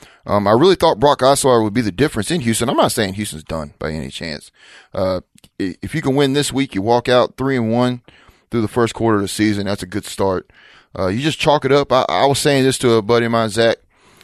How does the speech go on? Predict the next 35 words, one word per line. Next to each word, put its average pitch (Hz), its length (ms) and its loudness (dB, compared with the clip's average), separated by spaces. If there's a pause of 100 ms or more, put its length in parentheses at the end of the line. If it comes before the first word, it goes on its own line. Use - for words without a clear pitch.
(320)
um, 98 240 0
down 113 200 4
in 101 80 -2
Houston, 104 340 -4
big 104 160 -4
Texan 107 280 -2
fan, 104 300 -2
and 104 100 -2
I 104 60 2
was 104 100 -2
saying, 107 480 -4
"Look, 104 220 -6
man, 90 160 -8
you 101 60 -6
just 107 120 -8
gotta 127 140 2
chalk 139 260 0
it - 80 0
up." 139 160 2 (240)
I'd 156 220 2
rather 165 300 4
get 123 260 -4
destroyed 135 480 0
like 123 220 0
this 113 420 0 (500)
than 107 120 -2
lose 110 220 2
a 98 60 0
heartbreaking 107 640 0
game 110 440 -2 (500)
to 196 160 0
a 123 60 2
third-string 110 560 -6
quarterback, 98 540 -4 (680)
um, 87 480 -6